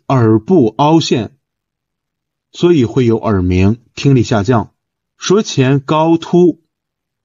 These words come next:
会有胸闷、经前乳房胀痛等表现。它舌中凹陷为脾胃虚弱。《黄帝内经》讲，头痛耳鸣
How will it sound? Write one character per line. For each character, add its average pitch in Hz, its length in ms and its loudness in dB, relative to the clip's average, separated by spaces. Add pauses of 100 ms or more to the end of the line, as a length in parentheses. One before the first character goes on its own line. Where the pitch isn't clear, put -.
(340)
会 135 360 -2
有 104 280 -2
胸 160 360 0
闷、 160 340 0 (680)
经 175 260 0
前 110 320 -2
乳 107 340 0
房 110 280 0
胀 123 220 -2
痛 131 220 0
等 98 140 0
表 87 160 -4
现。 87 260 -6 (720)
它 151 140 -2
舌 151 340 2
中 190 300 -2
凹 175 220 2
陷 147 300 -4
为 113 460 0
脾 131 220 0
胃 131 200 2
虚 - 260 -4
弱。 156 340 0 (280)
《黄 170 220 -2
帝 190 120 0
内 170 140 2
经》 156 220 0
讲， 113 320 -4 (320)
头 170 260 0
痛 196 280 0
耳 101 220 0
鸣 98 420 2